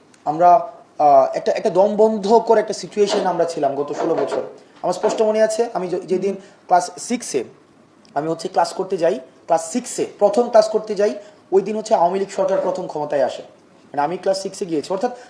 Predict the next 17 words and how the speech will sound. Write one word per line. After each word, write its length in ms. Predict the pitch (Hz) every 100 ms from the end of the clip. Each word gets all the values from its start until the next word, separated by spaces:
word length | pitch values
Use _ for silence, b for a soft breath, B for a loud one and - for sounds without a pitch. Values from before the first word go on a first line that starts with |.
| B
আমরা 200 | 175 214
একদম 200 | 226 226 214 -
তরুণ 360 | 233 233 208
একটা 200 | 190 202
প্রজন্ম। 580 | 196 196 185 175 139 - - _ -
আমা-, 220 | 147 156
অর্থাৎ 340 | 156 160 196 B B -
ওই 280 | 135 127 117 -
আওয়ামী 240 | 160 196 214
লীগ 100 | 208
সরকারের 360 | 220 208 226
পূর্ববর্তী 520 | 226 214 214 214 -
যেই 140 | 214 220
সরকারগুলো 500 | 196 180 202 190 202
ছিল, 220 | - 220
তাদেরকে 420 | - 190 190 208
আমরা 400 | 190 190 196 190